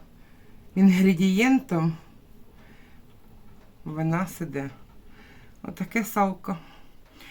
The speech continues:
Ну, насправді салко може бути любе. І в нас буває любе. Може бути чисто біле, може бути з м'язком, якщо є таке. І зверху на картопельку зараз буду викладати таке салко.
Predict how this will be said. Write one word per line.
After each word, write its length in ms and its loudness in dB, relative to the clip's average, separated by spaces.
Ну, 220 2
насправді 540 2
салко 380 4
може 280 2
бути 260 -4
любе. 420 0
І 80 0
в 60 4
нас 280 8
буває 500 4
любе. 400 -4
Може 300 4
бути 320 -2
чисто 380 2
біле, 340 4
може 320 2
бути 340 -2
з 60 -4
м'язком, 560 2
якщо 320 -2
є 240 0
таке. 540 -4
І 100 0
зверху 380 6
на 120 6
картопельку 640 0
зараз 300 4
буду 240 0
викладати 460 0
таке 300 -4
салко. 500 0